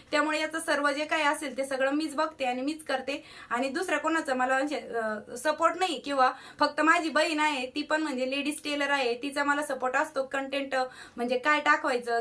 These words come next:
किंवा काय सांगायचं, ती मला म्हणजे मार्गदर्शन करत असते, गायडन्स करत असते. आणि बाकी म्हणजे असं इतर कॅमेरामन किंवा एडिटिंग वगैरे हे कोणीच करत नाही मला मदत. फक्त शॉर्ट व्हिडिओला माझा मुलगा असतो.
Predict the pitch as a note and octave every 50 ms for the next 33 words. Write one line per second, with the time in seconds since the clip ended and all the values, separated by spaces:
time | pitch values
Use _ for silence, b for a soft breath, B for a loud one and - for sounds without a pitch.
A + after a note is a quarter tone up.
0 | A#3 - D4 C#4+ C4 A#3 A#3+ C4 C4+ D4 D4 D4 C4 A#3+ A#3 A3+ A3 A#3 A#3 A#3
1 | A3+ C#4 C4+ C4+ C4+ C4+ C#4 C4 B3+ A#3+ A#3 B3+ C#4 C#4 C#4 C#4 C4+ D4 D4+ D4+
2 | D#4+ C#4 B3+ A#3+ B3+ B3+ B3+ B3+ C#4 D4 D4 - B3+ B3+ C4 C4 C4+ C4+ C#4+ C#4+
3 | C#4+ - C#4 C4+ C4+ C4+ C4+ C#4+ D4 - - B3+ B3+ B B B B B B B
4 | B - A3+ A#3+ B3+ B3+ B3+ B3+ B3+ B3+ B3+ B3 C4 C#4 C#4+ D4 E4+ D#4+ D#4 C#4
5 | C4 B3+ B3+ D4 D4 - C#4 C4+ B3+ C4+ D#4 D#4+ - D#4 D#4 D#4 D4 D4 D4+ D4+
6 | D4+ D4 D4 C#4+ C#4+ C#4+ C#4+ C#4 C#4 C#4 D4+ D4+ C#4 C#4 C4 B3+ C4+ C4+ C#4 C#4
7 | C4+ C4+ C4 C4 C4 C4 C4 C4 B3+ C4 B3+ B3+ D4 D#4 E4 D#4+ D4+ - C#4+ C4+
8 | C4 B3+ B3+ B3 B3 B3 A#3 A#3 A#3 A#3+ A3+ - A#3+ B3+ B B B B B -
9 | C#4+ C#4 C#4 F4 F4+ F4 F4 E4 E4 E4 F4 D#4+ C#4+ C4+ C4 C4 C4+ D4 D#4+ D#4
10 | D4+ C4+ C4+ C#4 C#4 C4+ C#4 C#4+ D#4+ D#4+ - - C4 C#4+ D4+